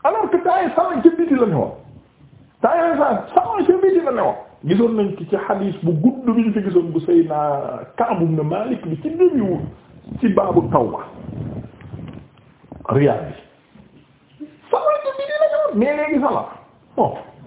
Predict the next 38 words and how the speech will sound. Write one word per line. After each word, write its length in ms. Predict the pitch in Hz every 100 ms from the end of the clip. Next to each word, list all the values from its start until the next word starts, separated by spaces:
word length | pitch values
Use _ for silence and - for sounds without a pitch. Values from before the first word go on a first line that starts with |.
| - - - -
Sal'a 280 | 190 214 165
de 120 | 147 -
Sal'a 240 | 143 117
yi. 60 | 101 - _ _ _ -
Man 160 | 165
de 60 | 170
ma 220 | 165 165
jógee 300 | 165 156 151 139
gis 100 | - -
Sal'a. 340 | 139 117 - - -
Euh, 300 | - - - -
Sal'a 320 | 392 370 330
ni 60 | 320 330
nii. 160 | 190 - - - _ _ _ _ -
Mais 160 | 110 113
Sal'a 240 | 107 101
de 100 | 117
ci 140 | 339
biir 180 | 339 294
dëkk 200 | 170 -
bi 120 | 110 92
la 80 | -
ne. 580 | - _ _ _ -
<laughs> 460 | - 240 - 220 - - _ _ _ - -
Ah, 120 | - - - -
fële 220 | 494 427
ca 80 | -
Xandaq. 380 | - - - - - - - - - -
<laughs> 720 | 220 202 214 - 202 - - - - - -
Waaw, 180 | 135 147
waaw. 160 | 117 - - - _ _ _ _ _ _ _ 123
Mu 140 | 190
ne 80 | 247 240
ko 60 |
bu, 140 | 185 220 -
bu 160 | 147 165 208
kër 160 | 247 220
yi 240 | 180